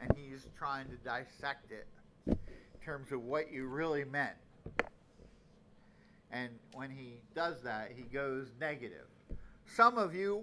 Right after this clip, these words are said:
worry about everything. You've gotten great. You're, you're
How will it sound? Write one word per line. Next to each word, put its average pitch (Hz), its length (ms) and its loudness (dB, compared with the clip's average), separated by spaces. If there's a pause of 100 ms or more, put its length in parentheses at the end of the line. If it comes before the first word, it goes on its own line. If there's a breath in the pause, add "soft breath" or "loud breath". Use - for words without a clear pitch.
worry 269 420 12
about 196 320 12
everything. 139 560 8 (1400 soft breath)
You've 220 280 2
gotten 226 520 10
great. 196 520 6
You're, 240 420 4
you're 240 360 8